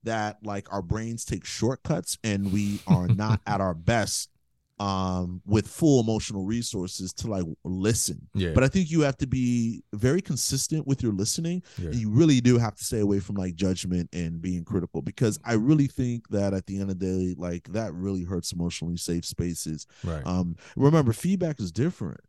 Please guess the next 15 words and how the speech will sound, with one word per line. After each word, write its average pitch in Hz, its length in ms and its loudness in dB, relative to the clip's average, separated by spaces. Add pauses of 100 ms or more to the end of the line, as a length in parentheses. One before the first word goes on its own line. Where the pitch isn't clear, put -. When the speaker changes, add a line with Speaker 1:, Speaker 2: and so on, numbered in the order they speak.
Speaker 1:
you 101 160 -4
know, 131 220 2
like, 131 440 2
and 113 280 -6
I 113 40 -2
mentioned 123 380 -2
earlier, 110 400 0
but, 104 400 2 (340)
um, 98 440 -2 (140)
stay 160 500 4
away 143 360 4
from, 123 440 -2
you 113 100 4
know, 110 140 4
like, 98 140 4